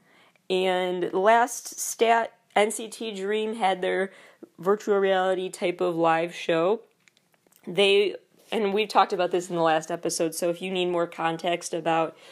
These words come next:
why these numbers sound kind of impressive, but actually may not be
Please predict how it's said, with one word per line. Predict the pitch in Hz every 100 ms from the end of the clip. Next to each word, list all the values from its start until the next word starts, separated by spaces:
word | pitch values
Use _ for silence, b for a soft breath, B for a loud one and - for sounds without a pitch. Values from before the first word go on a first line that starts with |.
| B B
why | 170 185 190
these | 202 190
numbers | 190 180 175
sound | 185 180
kind | 185 180
of | 175
impressive, | 180 170 170 165 180
but | 170 170
actually | 170 - 175 180
may | 170 165
not | 160 160 -
be | 170 185